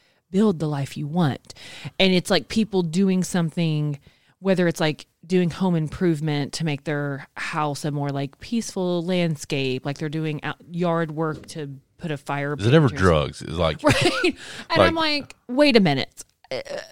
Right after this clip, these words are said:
Speaker 1: but if I'm co-, every weekend, I'm building the life I wanna live, when do I get to escape and just do nothing?" Like,
Speaker 2: Yeah.
Speaker 1: is that a po-, possibility? But
Speaker 2: <sighs> Thanks, Biden.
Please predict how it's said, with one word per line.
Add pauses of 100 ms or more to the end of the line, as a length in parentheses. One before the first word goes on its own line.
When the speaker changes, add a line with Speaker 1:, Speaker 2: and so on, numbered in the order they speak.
(580)
Speaker 1:
but
if
I'm
co-,
every
weekend, (180)
I'm
building
the
life
I
wanna
live,
when
do
I
get
to
escape
and
just
do
nothing?"
Like,
Speaker 2:
Yeah.
Speaker 1:
is
that
a
po-, (840)
possibility?
But
Speaker 2:
<sighs>
Thanks,
Biden.